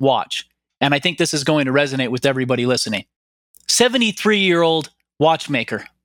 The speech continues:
passes on legacy of watchmaking to grandchildren. That was one of the hooks that we used.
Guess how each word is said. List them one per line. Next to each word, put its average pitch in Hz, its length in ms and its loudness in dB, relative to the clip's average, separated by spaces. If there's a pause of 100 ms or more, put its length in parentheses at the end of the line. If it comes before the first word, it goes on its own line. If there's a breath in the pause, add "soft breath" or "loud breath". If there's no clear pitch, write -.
(120)
passes 180 420 0
on 156 380 2
legacy 165 720 0 (240)
of 127 140 0
watchmaking 135 580 0
to 123 80 0
grandchildren. 113 580 -2 (1040)
That 185 160 2
was 170 120 0
one 170 160 2
of 147 60 -2
the 143 120 2
hooks 147 320 -2
that 131 160 -2
we 123 80 0
used. 120 360 -2